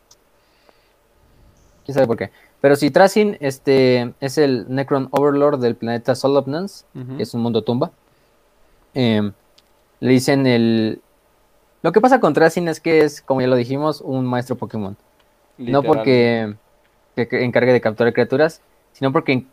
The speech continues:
Speaker 1: se encarga de capturar seres, eventos, em,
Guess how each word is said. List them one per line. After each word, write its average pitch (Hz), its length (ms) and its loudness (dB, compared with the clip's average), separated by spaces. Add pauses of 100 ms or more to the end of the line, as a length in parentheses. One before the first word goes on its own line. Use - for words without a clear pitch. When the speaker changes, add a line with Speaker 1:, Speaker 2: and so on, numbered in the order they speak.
Speaker 1:
se - 160 -8
encarga 147 320 4
de 151 120 2
capturar 120 640 0 (220)
seres, 175 680 0 (380)
eventos, 151 840 0 (480)
em, 117 680 -2